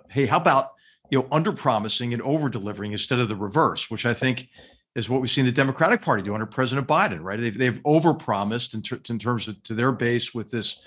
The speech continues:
Build Back Better legislation and, and so forth, which is, is not gonna go anywhere with getting rid of the filibuster and so forth. So I, it just to, to tie into Neil's comment and to bring it back to this side of the Atlantic,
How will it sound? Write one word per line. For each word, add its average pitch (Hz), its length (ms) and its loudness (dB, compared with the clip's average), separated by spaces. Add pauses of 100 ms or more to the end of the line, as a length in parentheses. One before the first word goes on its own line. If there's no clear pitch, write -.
(340)
Build 135 200 2
Back 127 220 2
Better 127 180 2
legislation 120 880 0
and, 101 220 -2
and 101 80 -10
so 110 200 -2
forth, 113 380 -2
which 104 320 -6
is, 98 140 -8
is - 200 -8
not 123 160 -2
gonna 113 140 -8
go 113 140 -2
anywhere 110 380 0
with 101 160 -6
getting 110 160 -4
rid 117 120 -4
of - 60 -12
the - 60 -18
filibuster 117 440 -4
and 101 60 -10
so 110 160 -8
forth. 101 280 -10 (540)
So 143 220 4
I, 139 160 2 (120)
it 139 120 -6
just 147 240 0
to, 127 160 2 (100)
to 123 120 -6
tie 147 240 2
into 123 140 4
Neil's 127 580 0
comment 131 480 2
and 107 60 -2
to 104 60 -4
bring 127 160 2
it 127 80 -4
back 135 220 2
to 135 60 -6
this 131 140 -2
side 139 200 2
of 113 60 -4
the 110 80 -4
Atlantic, 107 540 0